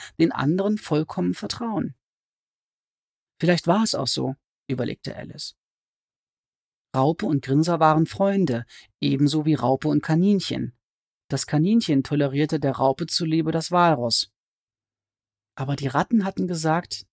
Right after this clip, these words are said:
dass jetzt, da die Raupe tot war, das Kaninchen sich mit dem Zimmermann gegen das Walross verbünden würde. Wenn dem so war,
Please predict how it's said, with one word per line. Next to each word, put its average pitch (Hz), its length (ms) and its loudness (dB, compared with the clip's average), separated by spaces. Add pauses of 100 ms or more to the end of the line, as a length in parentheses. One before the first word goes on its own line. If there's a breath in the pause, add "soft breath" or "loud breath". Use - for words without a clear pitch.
dass - 260 -4
jetzt, - 480 -2
da 127 120 -4
die 123 120 -6
Raupe 135 340 -4
tot 277 340 -4
war, 139 220 -2 (420 soft breath)
das 135 200 0
Kaninchen 156 580 4
sich 196 180 -2
mit 202 120 -2
dem 190 140 0
Zimmermann 151 500 4
gegen 143 220 2
das 147 180 -2
Walross 175 380 2
verbünden 175 500 0
würde. 131 300 -8 (920)
Wenn 147 220 4
dem 220 220 2
so 175 280 -2
war, 220 380 0